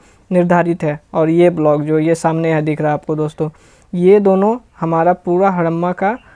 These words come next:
जान है दोस्तों, इसलिए इसमें हम लोग को हमेशा grease अच्छे से डालना है। और जितना ये छोटा वाला जो blog दिख रहा है, सब में, अ,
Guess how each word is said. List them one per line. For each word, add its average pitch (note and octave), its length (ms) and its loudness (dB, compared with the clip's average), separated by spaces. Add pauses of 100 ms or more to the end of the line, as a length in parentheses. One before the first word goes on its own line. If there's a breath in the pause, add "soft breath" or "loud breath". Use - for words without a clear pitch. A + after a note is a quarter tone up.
(200 soft breath)
जान F3 360 2
है E3 80 0
दोस्तों, D#3 380 -4
इसलिए F#3+ 500 -2 (340 soft breath)
इसमें F#3 260 -4
हम F#3+ 100 0
लोग G3+ 120 0
को G#3 100 -2
हमेशा G3 300 2
grease G3 300 2
अच्छे F#3 240 0
से F3+ 60 -4
डालना E3 240 -2
है। D#3+ 60 -2
और E3+ 140 -2
जितना F#3 260 -2
ये G3+ 140 2
छोटा F#3+ 340 -2
वाला G3 200 2
जो F#3+ 140 0
blog F3 320 2
दिख F3+ 220 -2
रहा E3+ 100 -2
है, E3 100 -2
सब E3+ 160 -4
में, F3+ 200 -4
अ, G#3 40 -10